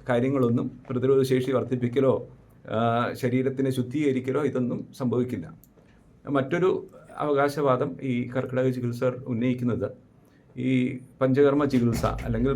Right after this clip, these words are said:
കർക്കിടക ചികിത്സ വിഷത്തിനെ പുറന്തള്ളാനായിട്ട്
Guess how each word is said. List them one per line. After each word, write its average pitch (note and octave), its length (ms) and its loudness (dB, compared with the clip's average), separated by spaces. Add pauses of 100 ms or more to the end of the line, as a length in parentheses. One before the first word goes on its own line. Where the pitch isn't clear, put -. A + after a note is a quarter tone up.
കർക്കിടക C3 360 2 (100)
ചികിത്സ A#2+ 320 0 (720)
വിഷത്തിനെ E3+ 520 2 (100)
പുറന്തള്ളാനായിട്ട് A#2+ 760 4